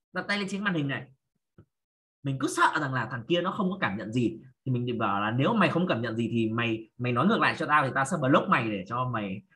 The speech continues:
<laughs> không được nói nữa. Đấy. Nhưng cuối cùng rằng là có gì đâu ạ, bởi vì lúc đấy là mình chỉ, trước mặt mình có mỗi cái điện thoại thôi,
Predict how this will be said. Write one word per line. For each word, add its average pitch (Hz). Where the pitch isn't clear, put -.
<laughs> 208
không 196
được 131
nói 120
nữa. 156
Đấy. 117
Nhưng 262
cuối 320
cùng 285
rằng 262
là 247
có 277
gì 311
đâu 277
ạ, 233
bởi 180
vì 190
lúc 285
đấy 247
là 277
mình 220
chỉ, 135
trước 285
mặt 196
mình 156
có 165
mỗi 262
cái 330
điện -
thoại 180
thôi, 185